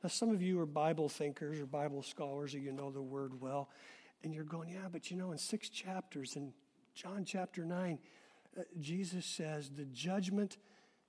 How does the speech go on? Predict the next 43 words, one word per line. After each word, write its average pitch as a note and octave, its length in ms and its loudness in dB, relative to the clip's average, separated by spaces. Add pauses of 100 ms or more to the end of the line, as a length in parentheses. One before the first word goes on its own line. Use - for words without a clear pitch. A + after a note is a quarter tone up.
(520)
for - 120 2
judgment F3+ 600 4
I D#3 120 0
came G3 500 4
into D#3 260 0
this D3 300 -4
world.'" D3 460 -2 (460)
And F#3 80 0
so - 100 4
you're G3 140 8
thinking, G3+ 360 4
"Well, G3 180 -2 (320)
P B3+ 120 8
T, A#3 160 4
how A3+ 160 4
does, A3+ 200 2
how G#3+ 160 0
does G#3+ 160 4
both F3+ 440 4
of F3 120 2
those F3 280 4
work F3 360 0
out?" F3 460 -2 (760)
Well, F#3+ 120 4
hear G#3+ 160 6
me. D#3+ 140 6
Jesus A3 540 6
came G3+ 260 6
into G3+ 200 8
this E3+ 240 2
world E3 200 4
not F3 220 4
to F3+ 80 0
come D3 380 -2
down F3 400 2 (100)
on C#3 220 0
people, C#3 420 -6 (340)
but D3+ 160 -2
to D#3+ 80 4
reach D3 320 0
out D3 240 -4
to C3+ 80 -16
people. C#3 420 -8